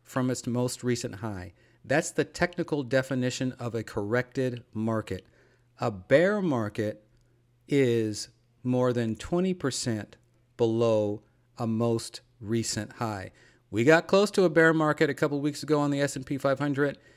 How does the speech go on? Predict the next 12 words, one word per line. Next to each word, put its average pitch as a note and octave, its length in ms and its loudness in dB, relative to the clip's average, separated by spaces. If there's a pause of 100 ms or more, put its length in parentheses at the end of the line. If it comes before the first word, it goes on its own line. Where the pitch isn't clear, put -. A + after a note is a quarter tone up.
(200)
and B2 400 0
a A#2+ 80 0
lot C3 220 2
of C3 140 -4
tech - 260 -2
stocks B2+ 440 -2
have A#2+ 680 -2 (400)
been B2+ 240 0
trading C3+ 540 0
in A#2+ 580 -4
bear B2+ 320 2
territory A#2+ 840 2